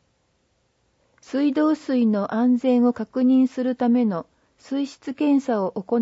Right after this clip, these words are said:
っています。水質検査計画は、市ホームページ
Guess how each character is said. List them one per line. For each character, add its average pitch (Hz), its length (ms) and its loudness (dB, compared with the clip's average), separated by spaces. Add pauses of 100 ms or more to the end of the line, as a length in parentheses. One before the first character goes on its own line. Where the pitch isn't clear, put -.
っ 233 60 0
て 233 240 -4
い 214 120 0
ま 202 180 -6
す。 - 80 -20 (1160)
水 285 300 -4
質 254 400 -8
検 262 340 0
査 269 140 -2
計 285 260 -2
画 233 320 -4
は、 180 220 -6 (420)
市 269 280 -6
ホ 269 180 0
ー 269 40 2
ム 262 140 4
ペ 262 280 -2
ー 208 60 -6
ジ 175 240 -12